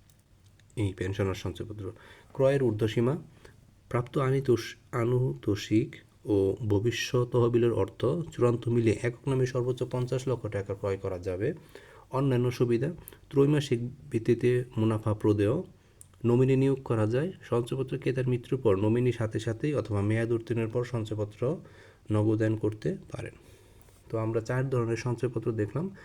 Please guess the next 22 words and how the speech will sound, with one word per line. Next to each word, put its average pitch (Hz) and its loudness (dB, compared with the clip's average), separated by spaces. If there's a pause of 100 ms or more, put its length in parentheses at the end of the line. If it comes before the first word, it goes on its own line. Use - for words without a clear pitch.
(240)
একজন 107 0
বিনিয়োগকারী 120 2
অনেক 107 0
সময় 110 0
সঞ্চয়পত্র 113 -2
কীভাবে 107 4
বিনিয়োগ 113 2
করতে 110 -2
হয়, 110 2
কোথায় 107 0
থেকে 107 0
ক্রয় 107 -2
করতে 107 -4
হয়, 107 -2
কী 107 -2
পরিমাণ 110 2
মুনাফা 110 0
পাওয়া 101 0
যায়, 120 -2
এটা 104 -2
জানতে 101 0
চান। 123 -2